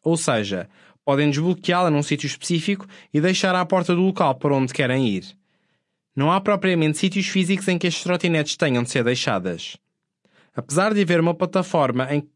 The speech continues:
que identifique locais para estacionar em Lisboa, sendo que quem fizer isto tem um desconto de cinquenta cêntimos no preço final, nem todas as pessoas têm aderido a isto, preferindo a comodidade ao desconto obtido. Em segundo lugar,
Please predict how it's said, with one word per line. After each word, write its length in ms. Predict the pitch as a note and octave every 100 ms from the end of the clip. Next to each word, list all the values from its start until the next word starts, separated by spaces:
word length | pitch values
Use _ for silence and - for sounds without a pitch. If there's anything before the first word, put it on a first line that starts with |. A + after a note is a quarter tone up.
| _
que 80 | E3
identifique 600 | E3 G3 F#3+ E3 - -
locais 320 | D3 D3+ C3+ -
para 140 | C#3+
estacionar 480 | D3+ D#3 E3 C3 A#2+
em 100 | C3
Lisboa, 560 | D#3 D#3+ F3 F3 E3+ - _ _ _ _ _
sendo 300 | - E3 D3
que 100 | -
quem 140 | D3
fizer 340 | C3+ D3 D3 D3
isto 220 | D#3 -
tem 100 | C3
um 20 |
desconto 280 | B2 - B2+
de 80 | -
cinquenta 340 | C3 C#3+ C#3+
cêntimos 400 | C#3+ C3 A2+ A2
no 80 | A#2
preço 260 | B2 B2 -
final, 400 | D#3+ D#3 D#3 D#3 - - - -
nem 200 | F3+ G#3
todas 300 | G#3 F#3+ F#3+
as 160 | G#3 G3
pessoas 300 | F3 D3 -
têm 200 | D#3+ D#3
aderido 320 | D3+ D3 D3+
a 40 |
isto, 520 | C#3 G2+ - - - _ _ _ _ _ _ _
preferindo 580 | - - E3+ D3+ B2 B2+
a 80 | B2+
comodidade 920 | - F3+ F#3+ G3+ F#3+ D#3+ C3+ C3 D#3+ - _ _ _
ao 160 | D#3
desconto 480 | D#3 - E3 C3 B2+
obtido. 460 | C3+ - A#2 F#2 - _ _ _ _ _ _ _ _ _ _ _ _ _ -
Em 80 | C#3
segundo 320 | D#3 F#3+ G#3
lugar, 400 | G#3+ E3 C#3+